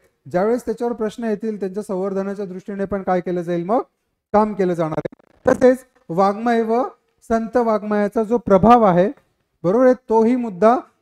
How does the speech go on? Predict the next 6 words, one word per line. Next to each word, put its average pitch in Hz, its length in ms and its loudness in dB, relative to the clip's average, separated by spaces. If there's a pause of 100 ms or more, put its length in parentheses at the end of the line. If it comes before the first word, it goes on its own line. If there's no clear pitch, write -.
आपल्याला 214 460 4 (340)
एमपीएससीच्या 214 560 -2
नवीन 214 300 -2
पॉइंट्समध्ये 196 680 -2
ॲड 175 300 2
झालेला 180 420 2